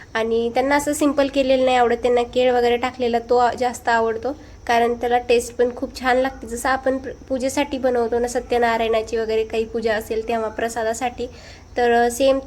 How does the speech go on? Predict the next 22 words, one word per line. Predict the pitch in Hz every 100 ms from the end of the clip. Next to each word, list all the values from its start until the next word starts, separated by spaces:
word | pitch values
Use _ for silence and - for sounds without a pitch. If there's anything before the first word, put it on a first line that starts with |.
| - -
तसल्या | 262 - 254
पद्धतीचा | 247 254 247 240 233 240
त्यांना | 240 240
शिरा | 240 247 233
आवडतो. | 226 220 220 208 226 - - - - -
तर, | 233
अ, | 226 226
त्याच | 233 240
पद्धतीने | - 240 240 240 233
मी | 226
बनवत | 226 240 226 226
होते. | 254 240
अगोदर | 220 214 220
भाजून | 220 247 240 247 247
घेतला, | 262 247 233 - - - - - - - - - -
त्यानंतर | - 233 233 226
मग | 233 233
त्यामध्ये | 233 240 233 226
एक | 233 233
केळ | - 233 233
टाकलं | 240 247
कापून | 220 226 220 233